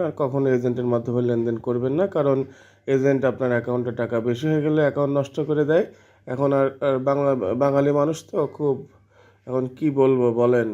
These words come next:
এই কিছু কিছু বাঙালি সুযোগের সদ্ব্যবহার করে। আর এই সাইটে সেই ধরনের সমস্যা নেই, কারণ আপনি নিজের টাকা নিজে ডিপোজিট করতে পারবেন, নিজে উইথড্র করতে পারবেন। ডিপোজিট উইথড্রর জন্য এ-, এজেন্টের পিছন ধরে থাকতে হবে না। So আজকে আমি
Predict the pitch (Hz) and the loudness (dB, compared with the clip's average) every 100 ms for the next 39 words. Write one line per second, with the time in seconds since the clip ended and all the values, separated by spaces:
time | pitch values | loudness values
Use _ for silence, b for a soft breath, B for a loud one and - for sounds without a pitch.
0 | - - 120 120 127 135 135 139 135 131 | -8 -8 -6 -6 -6 -8 -6 -2 0 2
1 | 127 147 151 139 131 127 143 120 127 127 | 2 0 -2 -2 -2 -2 -2 -2 0 0
2 | 123 139 170 202 151 135 160 180 190 156 | 0 -2 -2 0 0 0 -2 -2 0 0
3 | - 151 143 139 135 127 127 135 127 120 | 0 -4 -4 -2 -2 -2 -2 -4 -4 -4
4 | 143 165 165 139 123 120 135 127 - B | -4 -4 -2 0 0 -2 -4 -4 -4 B
5 | B B B 147 139 147 139 127 127 131 | B B B -2 2 2 0 0 2 2
6 | 135 160 160 156 147 - 139 - 139 139 | 0 0 2 2 0 -4 -6 -4 -2 0
7 | 180 170 139 135 131 123 123 123 117 123 | 0 0 2 2 2 0 -4 -4 -4 -2
8 | 127 180 220 - B B - 135 131 131 | -2 -2 -4 -8 B B -6 -2 0 2
9 | 131 131 127 123 127 147 180 147 110 120 | 2 0 0 -2 -2 0 0 0 0 0
10 | 123 120 120 127 135 127 127 120 120 120 | -2 -2 -4 -6 -4 -2 0 -2 -4 -6
11 | 123 117 117 165 196 156 139 - 135 | -2 -2 -2 -4 -4 -4 -4 -4 -4